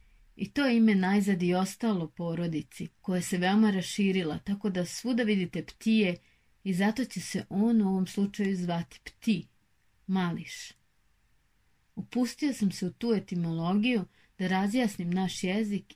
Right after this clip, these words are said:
i da poučim kako su građani i drugi najzad stekli svoje imena.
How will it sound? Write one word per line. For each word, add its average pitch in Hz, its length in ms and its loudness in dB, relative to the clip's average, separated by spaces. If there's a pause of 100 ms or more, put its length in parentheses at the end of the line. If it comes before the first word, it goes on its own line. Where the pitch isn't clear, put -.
i 180 120 -4
da 170 140 -4
poučim 185 580 -2
kako 180 260 -10
su - 180 -12
građani 180 640 -2 (360)
i 180 100 -6
drugi 196 460 0
najzad 175 440 -2
stekli 165 440 -8
svoje 156 340 -6
imena. 165 380 -6